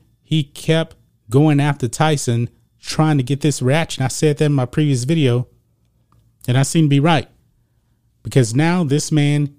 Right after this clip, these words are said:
has lawyered up. A career criminal is now gonna use the legal system to his advantage to get money from Mike Tyson. Wow.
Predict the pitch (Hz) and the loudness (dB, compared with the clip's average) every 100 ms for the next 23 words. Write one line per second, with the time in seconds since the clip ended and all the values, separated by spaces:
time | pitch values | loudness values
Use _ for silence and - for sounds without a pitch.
0 | _ _ 135 131 131 123 - - 117 127 | _ _ -4 -2 -2 -6 -12 -6 -2 0
1 | 123 113 - - 127 101 - - _ _ | -2 -4 -12 -6 -4 -4 -10 -20 _ _
2 | _ _ _ _ _ 120 - 127 165 196 | _ _ _ _ _ -2 0 2 4 4
3 | - 208 196 151 139 139 _ _ _ _ | 4 2 6 6 4 0 _ _ _ _
4 | 131 127 151 160 151 151 139 147 143 - | 0 2 4 4 2 2 2 2 0 0
5 | 127 175 196 160 131 143 127 - 127 - | 0 2 4 4 4 0 0 2 0 2
6 | 143 117 104 165 180 139 104 - - _ | 0 2 -2 0 0 -2 -6 -12 -14 _
7 | _ _ _ _ _ _ - 120 117 151 | _ _ _ _ _ _ -4 -2 0 0
8 | 143 143 139 139 127 120 - 101 92 113 | 2 0 0 0 -2 -2 -4 -4 -6 -10
9 | - _ _ _ _ _ _ _ _ 127 | -16 _ _ _ _ _ _ _ _ -4
10 | 110 | -4